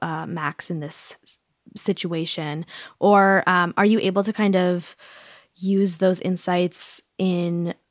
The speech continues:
other advertising categories or even, I guess, internally, really? Um, like, how else, I guess, does the deep dive into those, like,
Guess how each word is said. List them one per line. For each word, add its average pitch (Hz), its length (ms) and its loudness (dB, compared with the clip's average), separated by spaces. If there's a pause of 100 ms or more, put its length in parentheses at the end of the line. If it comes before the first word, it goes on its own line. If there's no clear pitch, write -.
(120)
other 170 580 -2 (400)
advertising 302 480 4
categories 180 760 0
or 165 200 -6
even, 175 560 -4 (240)
I 185 80 -4
guess, 170 180 -8
internally, 180 520 -2
really? 165 420 -4 (320)
Um, 160 480 0 (180)
like, 196 140 -4
how 220 180 6
else, 226 400 2 (140)
I 196 80 0
guess, 175 260 -4
does 190 500 -2
the 185 220 -4
deep 175 300 -6
dive 165 400 -4
into 165 260 -6
those, 165 320 -6
like, 160 320 -14